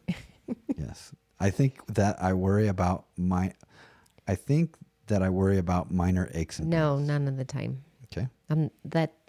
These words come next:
Speaker 1: yeah, I don't have any of that.
Speaker 2: Mm-hmm. I like to be prepared for any emergency.
Speaker 1: Yes, a hundred percent.
Speaker 2: <laughs>
Speaker 1: And guys,
Speaker 2: Not
Speaker 1: I
Speaker 2: just your
Speaker 1: am.
Speaker 2: emergencies, but everybody's emergencies.
Speaker 1: I got your back if you're with me and you need something.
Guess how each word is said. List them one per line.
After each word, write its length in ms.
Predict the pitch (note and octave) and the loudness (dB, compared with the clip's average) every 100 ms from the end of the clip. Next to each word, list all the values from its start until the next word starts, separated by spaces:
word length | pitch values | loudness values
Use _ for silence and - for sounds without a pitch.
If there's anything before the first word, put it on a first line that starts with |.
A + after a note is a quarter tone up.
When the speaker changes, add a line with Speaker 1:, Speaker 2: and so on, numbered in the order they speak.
| - | -8
Speaker 1:
yeah, 200 | D#3 D3 | -4 -4
I 40 | |
don't 200 | C#3+ D3+ | -4 -6
have 140 | D#3+ D3 | -6 -6
any 220 | C#3 C3 | -6 -6
of 100 | C3 | -6
that. 180 | C3+ C3 | -8 -8
Speaker 2:
Mm-hmm. 100 | G#2 - _ - | -10 -10 _ -2
I 40 | F2+ | 0
like 240 | F2+ A#2+ | 2 2
to 80 | D3+ | 2
be 80 | C3 | 2
prepared 420 | B2 - G#2+ G2+ | 2 2 2 0
for 240 | - F#2+ - | -2 -2 0
any 280 | G#2+ A#2+ - | 2 2 2
emergency. 360 | G2+ G2 G2 | 2 2 4
Speaker 1:
Yes, 420 | G#3 F#3+ D3+ G2+ - | 6 6 4 0 0
a 60 | |
hundred 260 | F3 F3+ F3+ | 4 6 6
percent. 480 | F#3 - F3 D3 - - C#4+ | 4 6 4 4 2 0 -2
Speaker 2:
<laughs> 140 | - | 2
Speaker 1:
And 160 | F3 E3+ | 2 6
guys, 340 | D3 D3 D#3 - B2 | 6 6 2 -4 0
Speaker 2:
Not 160 | E3 D#3 | 4 4
Speaker 1:
I 40 | |
Speaker 2:
just 200 | G3 D#3+ | 4 4
your 180 | D#3 F3 F#3+ | 6 6 4
Speaker 1:
am. 0 | |
Speaker 2:
emergencies, 560 | E3 C#3 B2 A2+ B2+ A2+ | 4 4 2 2 2 0
but 180 | G#2+ G#2 - | 0 -4 0
everybody's 540 | C3 C#3 D3 A#2+ A2+ G#2+ | 2 4 4 4 2 2
emergencies. 420 | G#2 B2+ C3+ G#3 | 2 4 4 2
Speaker 1:
I 80 | F#3+ | 4
got 300 | G3 F#3+ - | 4 2 -2
your 60 | |
back 580 | E3 D#3+ D3 - - - - | 0 2 0 -4 -18 -10 -8
if 140 | F3 - | -6 -4
you're 100 | D3+ | -2
with 200 | D3+ D3 | 0 0
me 180 | D3 D3 | -2 0
and 120 | C#3+ | 0
you 60 | C#3+ | 0
need 200 | C#3 - | -2 -4
something. 420 | C#3+ C#3+ - C3+ | -8 -8 -10 -12